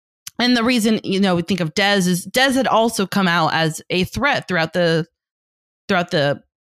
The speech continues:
immunity challenges, through watching the night tribal the night before. Even though she wasn't super vocal, I noticed that, and I said this to the tribe afterwards, I'm like,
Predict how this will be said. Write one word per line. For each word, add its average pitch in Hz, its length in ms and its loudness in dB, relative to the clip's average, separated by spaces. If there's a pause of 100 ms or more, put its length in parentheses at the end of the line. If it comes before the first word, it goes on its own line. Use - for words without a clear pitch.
(120)
immunity 277 460 2
challenges, 262 760 0 (280)
through 233 280 2
watching 254 880 2
the 214 80 2
night 190 340 2
tribal 233 600 0 (160)
the 233 80 0
night 233 180 -2
before. 330 480 0 (1080)
Even 302 340 2
though 330 200 2
she - 160 0
wasn't 233 380 0
super 233 480 0
vocal, 208 720 0 (840)
I 269 640 2
noticed 202 680 2 (140)
that, 175 500 0
and 196 100 0
I 190 80 0
said 214 220 0
this 202 120 0
to 220 120 -2
the 185 100 0
tribe 185 340 0
afterwards, 175 520 0
I'm 190 160 2
like, 185 220 -4